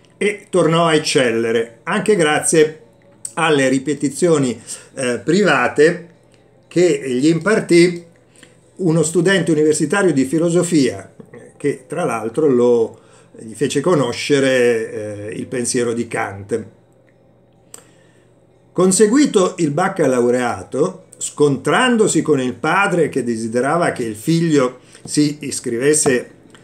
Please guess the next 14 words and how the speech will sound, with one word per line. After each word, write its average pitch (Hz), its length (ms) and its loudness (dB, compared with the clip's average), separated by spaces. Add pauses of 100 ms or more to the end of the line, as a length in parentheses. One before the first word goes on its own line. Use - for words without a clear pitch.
(280)
a 123 160 -8
medicina 123 760 0
e 120 60 0
diventasse 123 680 -2
medico 110 840 -6
come 123 240 -4
lui, 123 480 0 (300)
e 226 80 4
avvalendosi 180 1000 2
invece 143 460 0
del 123 160 0
sostegno 143 540 0
della 120 180 0
madre, 127 580 -2